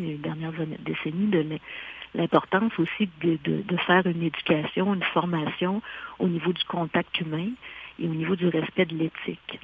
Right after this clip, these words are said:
Donc, parce que c'est, c'est des, même s'il y a tout un bagage technique et de connaissances à, à acquérir, ces, ces éléments-là sont, c'est, c'est, c'est, sont, sont absolument essentiels dans la pratique de la médecine. Donc, il faut aussi,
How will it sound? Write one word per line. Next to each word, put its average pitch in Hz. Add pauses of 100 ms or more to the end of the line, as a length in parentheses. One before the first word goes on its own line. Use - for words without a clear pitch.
Donc, 175 (180)
parce -
que 180 (140)
c'est, 151 (120)
c'est 156
des, 160
même 185 (160)
s'il 180
y 170
a 160 (180)
tout 202
un 170
bagage 165 (100)
technique 180
et 170
de -
connaissances 175
à, 151 (100)
à 156
acquérir, 165 (760)
ces, 160 (140)
ces 165 (140)
éléments-là 170 (120)
sont, 156 (880)
c'est, - (120)
c'est, - (160)
c'est, - (240)
sont, 156 (180)
sont 160
absolument 156 (100)
essentiels 180
dans 151
la 151
pratique 165
de 170
la 160
médecine. 196
Donc, 170
il 175
faut -
aussi, 196